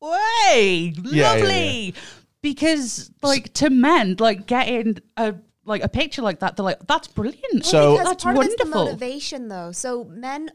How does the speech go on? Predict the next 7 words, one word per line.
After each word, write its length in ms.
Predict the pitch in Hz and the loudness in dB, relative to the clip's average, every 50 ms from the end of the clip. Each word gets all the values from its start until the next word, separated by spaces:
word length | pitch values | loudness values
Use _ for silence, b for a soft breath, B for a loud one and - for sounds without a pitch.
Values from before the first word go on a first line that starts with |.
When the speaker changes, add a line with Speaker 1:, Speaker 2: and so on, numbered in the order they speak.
| _ - | _ -6
Speaker 3:
overestimate 1080 | 247 269 269 247 226 254 247 - - 214 - - - - 202 190 175 165 - - - | -6 -6 -6 -6 -6 -6 -6 -6 -8 -10 -12 -12 -12 -12 -12 -14 -14 -14 -16 -16 -14
women's 320 | 208 220 214 208 202 208 | -12 -10 -8 -8 -10 -10
sexual 320 | - 202 190 - - 185 180 | -12 -14 -14 -16 -16 -16 -16
interest 260 | 175 175 185 180 - | -16 -16 -16 -18 -18
in 120 | 185 175 | -16 -16
them, 300 | 165 156 151 160 165 180 180 | -16 -16 -16 -18 -18 -14 -8
Speaker 1:
Mm-hmm. 160 | 170 151 151 | -6 -6 -6